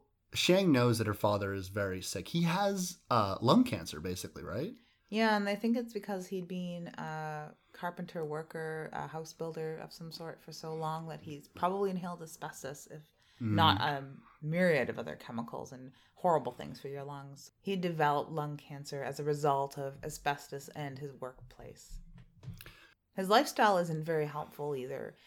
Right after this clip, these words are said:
Speaker 2: It becomes apparent now 'cause she starts, in this memory she's having, roughly packaging up beer cans. He's a Pabst Blue Ribbon drinker, apparently.
Speaker 1: <laughs> Would you inform me as a hipster beer now?
Speaker 2: Yeah.
Speaker 1: I was always just like, "That's garbage beer."
Speaker 2: That is the go-to hipster beer.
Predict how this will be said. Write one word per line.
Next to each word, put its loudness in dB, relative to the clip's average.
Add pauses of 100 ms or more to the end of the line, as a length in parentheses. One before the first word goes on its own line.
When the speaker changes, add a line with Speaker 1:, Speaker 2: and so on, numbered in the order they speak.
(120)
Speaker 2:
It -10
becomes -4
apparent -6
now -2
'cause -14
she -10
starts, -4 (240)
in -8
this -4
memory 2
she's -8
having, -8 (280)
roughly 0 (320)
packaging 0
up -4
beer 2
cans. -8
He's -12
a -8
Pabst -8
Blue -8
Ribbon -2
drinker, -6
apparently. -2 (200)
Speaker 1:
<laughs> -4
Would 2
you 10
inform 6
me 12
as 10
a 8
hipster 4
beer 6
now? 4 (240)
Speaker 2:
Yeah. 2 (480)
Speaker 1:
I 4
was 8
always 8
just 0
like, 4
"That's -4
garbage 4
beer." -2
Speaker 2:
That 6
is 0
the 2
go-to 6
hipster -4
beer. -14